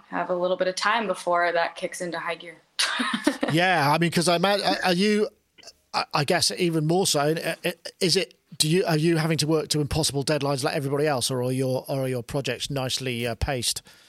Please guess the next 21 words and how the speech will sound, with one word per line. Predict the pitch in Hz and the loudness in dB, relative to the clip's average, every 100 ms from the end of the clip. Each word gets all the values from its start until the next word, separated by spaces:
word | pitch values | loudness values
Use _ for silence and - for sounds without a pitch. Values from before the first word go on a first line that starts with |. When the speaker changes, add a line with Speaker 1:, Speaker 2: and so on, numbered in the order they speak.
| - - | -18 -2
Speaker 1:
Yeah, | 226 226 214 | 2 2 2
this | 226 233 | 2 0
is | 277 247 | 0 2
a | 220 190 | 2 2
T | - 220 | -2 -4
V | 214 233 | -4 -2
film, | 247 240 247 | 0 2 0
which | 220 202 | -2 -2
means | 202 190 190 | -2 -2 -2
that | 190 | -2
it's | 180 185 | -2 -2
on | 170 | -4
a | |
T | 170 214 | -6 -10
V | 214 | -6
schedule. | 226 269 262 285 277 | 0 0 2 2 2
So | 277 208 | 2 2
I'm | 190 180 | 2 2
basically | 196 190 190 | -2 0 -2
gonna | 180 175 156 | -2 -4 -6
do, | 165 160 | -8 -10